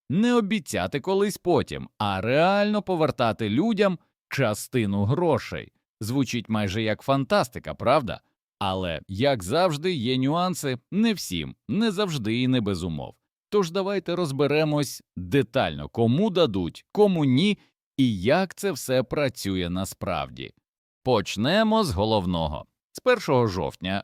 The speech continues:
в Україні почала діяти нова урядова програма підтримки, за якою держава компенсує українцям частину оплати за світло. І це не обіцянка на папері, а реальна норма, яка вже запущена.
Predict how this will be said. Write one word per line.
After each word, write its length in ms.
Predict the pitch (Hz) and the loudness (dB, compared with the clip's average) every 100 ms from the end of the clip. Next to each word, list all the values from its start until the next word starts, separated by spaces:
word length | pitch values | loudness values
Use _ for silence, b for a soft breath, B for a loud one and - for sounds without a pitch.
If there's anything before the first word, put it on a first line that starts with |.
| - | -4
в 80 | 127 | -4
Україні 440 | 135 160 208 202 | -2 -2 -2 -2
почала 460 | - 151 143 139 131 | -4 -4 0 2 0
діяти 600 | 95 139 165 160 165 - | 0 0 0 0 -2 -2
нова 680 | 143 147 143 113 98 196 202 - | 0 4 4 4 4 2 2 -2
урядова 640 | 220 202 175 101 90 113 | 0 2 2 0 2 0
програма 640 | 127 151 127 95 98 104 107 | 0 2 2 2 0 0 -2
підтримки, 920 | - 123 - 120 117 76 62 - - _ | -4 -6 -6 -4 -4 -4 -10 -16 -18 _
за 200 | 107 175 | -6 -2
якою 360 | 175 175 208 208 | -2 0 0 2
держава 480 | 208 139 165 180 | 0 0 2 0
компенсує 680 | 170 175 156 117 98 95 78 | 0 -4 -2 -4 -4 -4 -2
українцям 840 | 71 73 92 101 180 214 - 175 147 | -4 -8 -6 -4 -4 -6 -4 -6 -4
частину 480 | 101 82 143 180 | -6 -6 -6 -4
оплати 560 | 165 143 90 87 85 87 | -2 -2 -2 -4 -4 -8
за 180 | 82 85 | -8 -8
світло. 560 | - 82 82 - 52 - | -10 -10 -10 -10 -12 -10
І 120 | 160 165 | -8 -8
це 240 | - 214 | -6 -6
не 180 | 214 220 | -6 -2
обіцянка 760 | 214 185 214 - 214 214 196 | -2 -2 -8 -4 -4 -4 -4
на 140 | 180 175 | -4 -4
папері, 680 | 160 156 - 113 104 92 - | -2 -2 -2 -2 0 -4 -4
а 200 | 92 92 | -4 -2
реальна 680 | 92 90 113 165 180 190 190 | -4 -2 0 0 -2 -6 -4
норма, 540 | 160 151 180 185 185 | -2 0 2 0 -2
яка 380 | 135 87 - 87 | -4 -4 -6 -6
вже 240 | 78 90 | -6 -8
запущена. 800 | 82 87 - 90 - 78 62 | -8 -10 -8 -8 -8 -10 -10